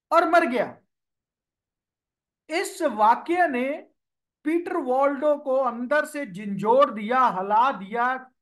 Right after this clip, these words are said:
हिला दिया, डर, डर पैदा कर दिया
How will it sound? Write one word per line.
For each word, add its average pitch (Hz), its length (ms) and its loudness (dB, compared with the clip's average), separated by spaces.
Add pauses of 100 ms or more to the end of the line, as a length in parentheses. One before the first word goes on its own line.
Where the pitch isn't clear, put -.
(140)
हिला 233 300 -2
दिया, 247 380 -6
डर, 208 440 -8 (640)
डर 285 280 -2
पैदा 247 360 -4
कर 214 180 -10
दिया 208 580 -4